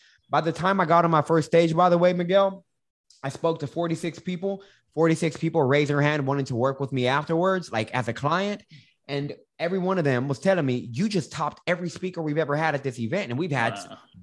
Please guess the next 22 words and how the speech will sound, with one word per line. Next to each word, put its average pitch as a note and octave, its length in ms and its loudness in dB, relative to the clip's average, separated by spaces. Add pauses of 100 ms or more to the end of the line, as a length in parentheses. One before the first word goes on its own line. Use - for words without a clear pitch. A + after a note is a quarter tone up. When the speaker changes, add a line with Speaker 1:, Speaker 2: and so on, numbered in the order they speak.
(140)
Speaker 1:
big G#3+ 220 4
names A#2 340 0
at A2 120 0
the A2 160 -2
event. A2 300 -6 (180)
And A#2 120 -2
one G3 140 2
of E3 60 0
them C3+ 120 2
asked D#3 300 0
me, C#3+ 200 -2 (340)
"Have D3 160 -4
you D#3+ 160 0
been B3 200 0
trained G3+ 460 -4
by C#3 200 2
this D#3 300 -4 (260)
organization?" C3 880 -4
And G#2 80 -10
I D3 100 0
was B2 140 -2
like, G#2+ 220 -6